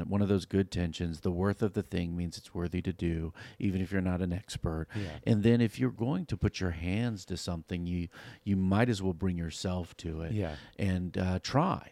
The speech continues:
Speaker 1: right? And so whether or not you have expertise or not will determine the excellence of the outcome, perhaps.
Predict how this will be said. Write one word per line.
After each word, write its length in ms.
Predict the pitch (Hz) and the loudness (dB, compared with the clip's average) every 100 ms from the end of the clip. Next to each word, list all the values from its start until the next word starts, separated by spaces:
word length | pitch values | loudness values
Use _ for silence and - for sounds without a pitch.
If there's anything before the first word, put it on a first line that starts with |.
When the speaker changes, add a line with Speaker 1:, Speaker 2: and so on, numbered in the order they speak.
| _ | _
Speaker 1:
right? 360 | 90 92 90 95 | -4 0 2 0
And 120 | 98 | -2
so 160 | 113 104 | 2 4
whether 260 | 107 104 | 4 2
or 40 | 98 | 2
not 260 | 95 92 - | 0 0 -4
you 220 | 92 90 | -4 -2
have 180 | 90 85 | -2 -2
expertise 500 | 87 - 90 170 131 | -4 -6 -4 -2 0
or 60 | 95 | 2
not 240 | 87 85 | 2 0
will 160 | 85 85 | -2 -6
determine 420 | - - 90 85 | -8 -4 -2 0
the 100 | 87 | 0
excellence 440 | 87 - 90 - | -2 -2 -4 -2
of 100 | 104 | -2
the 100 | 92 | 2
outcome, 440 | 85 104 - 90 82 | 4 4 0 -4 -4
perhaps. 340 | 85 85 85 | -4 -2 -4